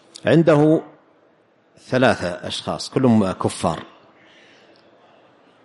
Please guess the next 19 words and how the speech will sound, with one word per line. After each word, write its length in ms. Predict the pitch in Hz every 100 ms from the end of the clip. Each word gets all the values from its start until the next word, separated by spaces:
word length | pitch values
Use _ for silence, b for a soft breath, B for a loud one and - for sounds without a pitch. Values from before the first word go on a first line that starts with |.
| _ - 78
المسيب 880 | 104 95 107 117 110 - 120 135 151 156 -
هذا 200 | 101 -
قلنا 240 | 113 107
احتمال 400 | - - 117 101
قوي 280 | - 107 98
أنه 140 | 95
كان 240 | 90 113 110
موجود 440 | 104 98 135 135
وي-، 240 | 127 135 139
ويروي 540 | 139 143 113 95 95 - _ _ _ _
ما 120 | 107 107
سمع، 360 | - 92 82 69 _ _ b b b b b b b _ -
وعبد 640 | 107 104 101 90 113 113
الله 240 | 127 131
بن 180 | 123 127
أبي 220 | 131 127
أمية 540 | 131 131 147 156 151 - _ _ _ _ _ _ _ _ _ _ _ _
وأبو 320 | - 127 117
جهل، 360 | 107 104 - -